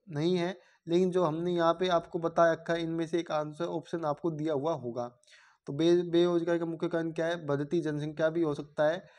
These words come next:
गुणवत्तापूर्ण शिक्षा और कौशल विकास की कमी भी हो सकता है,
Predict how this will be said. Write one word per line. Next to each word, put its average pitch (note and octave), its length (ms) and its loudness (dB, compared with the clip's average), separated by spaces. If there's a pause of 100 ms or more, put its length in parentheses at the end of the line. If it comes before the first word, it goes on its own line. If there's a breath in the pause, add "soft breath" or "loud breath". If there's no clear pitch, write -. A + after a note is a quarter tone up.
(280 soft breath)
गुणवत्तापूर्ण E3+ 680 0
शिक्षा E3+ 420 -2
और E3 180 -2
कौशल D#3+ 500 -4
विकास D3+ 400 4
की E3+ 100 -6
कमी D#3 300 -2
भी E3+ 100 -2
हो D3+ 140 2
सकता D3+ 380 0
है, F3+ 60 0